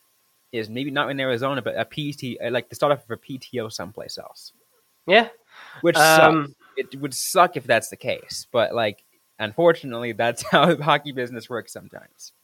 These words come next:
Speaker 2: Yeah, and, and there are players who start off with P T Os and, you know, get on the team. Alex Galchenyuk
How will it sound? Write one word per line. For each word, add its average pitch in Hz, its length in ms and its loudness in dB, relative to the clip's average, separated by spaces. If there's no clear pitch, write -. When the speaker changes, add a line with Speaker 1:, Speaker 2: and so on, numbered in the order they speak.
Speaker 2:
Yeah, 262 240 4
and, 262 200 -6
and 208 360 6
there 202 120 10
are 185 140 8
players 202 400 2
who 202 100 -6
start 156 240 2
off 165 140 4
with 165 140 -12
P 151 140 -12
T 147 220 -8
Os 143 280 -4
and, 139 240 -12
you 135 80 -14
know, 117 220 -12
get 147 140 4
on 143 160 6
the 139 100 -2
team. 147 540 -2
Alex 147 320 4
Galchenyuk 147 540 2